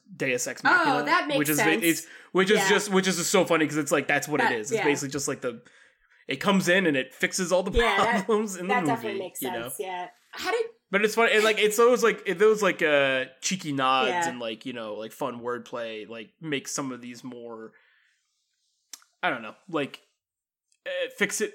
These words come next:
Speaker 1: items, like, you know, it's like, this just fixes all the problems, like, makes it a
Speaker 2: Yeah.
Speaker 1: bit more fun, I think.
Speaker 2: I kinda wish that we had gotten a little bit more Wong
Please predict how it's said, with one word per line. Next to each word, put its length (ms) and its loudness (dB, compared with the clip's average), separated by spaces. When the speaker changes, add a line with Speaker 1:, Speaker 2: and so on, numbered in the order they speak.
Speaker 1:
items, 400 0
like, 140 0
you 60 -2
know, 40 -2
it's 60 -6
like, 100 -4
this 140 -10
just 180 -14
fixes 300 -8
all 80 -2
the 80 -8
problems, 480 -6
like, 180 -8
makes 240 -2
it 40 0
a 20 -2
Speaker 2:
Yeah. 80 -4
Speaker 1:
bit 80 -12
more 120 -20
fun, 360 -20
I 80 -20
think. 160 -20
Speaker 2:
I 20 -20
kinda 340 0
wish 300 -6
that 160 -6
we 100 0
had 140 -6
gotten 320 -4
a 80 -8
little 300 -6
bit 240 -8
more 280 -8
Wong 680 -10